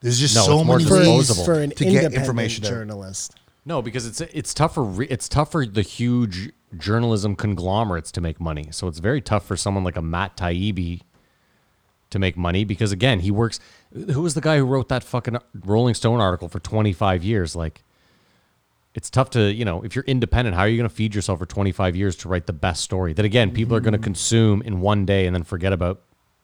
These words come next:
Speaker 2: the next? It's tou-,
Speaker 1: But if Matt Taibbi, it's not his medium, wanted to start a podcast and do some sort of, like,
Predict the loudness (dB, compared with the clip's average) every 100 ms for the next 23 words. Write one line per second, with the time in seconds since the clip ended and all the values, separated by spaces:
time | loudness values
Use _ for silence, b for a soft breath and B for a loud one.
0 | _ -6 -4 -4 -6 -14 -14 -14 -6 -4
1 | -4 -12 B B B 4 4 4 2 0
2 | 0 2 2 -2 -4 -2 0 0 0 0
3 | 0 0 0 0 0 0 -2 -4 -6 -4
4 | -2 -4 -4 -6 -8 -10 -6 -4 -2 -4
5 | -4 -4 -4